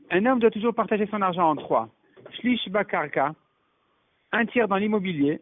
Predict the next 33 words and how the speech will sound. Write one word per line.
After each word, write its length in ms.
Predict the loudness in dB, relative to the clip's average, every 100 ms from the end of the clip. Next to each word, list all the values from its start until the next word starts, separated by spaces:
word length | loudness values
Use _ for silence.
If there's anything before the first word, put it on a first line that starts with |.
| -4
À 60 |
nouveau, 220 | -2 0 0
ce 120 | 0
sont 100 | 0
des 120 | 0
conseils 360 | 0 -2 0 2
de 80 |
vie. 260 | 2 0 -6 _ _ _
Ou 120 | -4 0
Shlish 280 | 2 2 2
Prakmatia, 720 | 2 -2 -2 -2 0 -2 0
un 100 | -2
tiers 200 | -2 0
dans 100 | 0
les 160 | 0
affaires. 360 | -2 0 0 0 -6 _ _ _ -6
Ou 100 | -4
Shlish 240 | -2 -2
Tachat 300 | 0 0 2
Yado, 240 | 2 4
et 100 | 4
un 160 | 2 0
tiers 220 | 2 2
disponible 520 | 2 0 0 0 -2
sous 140 | -6 -2
sa 120 | -2
main. 180 | -2 -8 _ _ _ _ _ -10
Il 60 | 0
peut 100 | 0
trouver 380 | 2 4 6 6
une 100 | 2
bonne 160 | 0
affaire, 440 | -2 0 2 2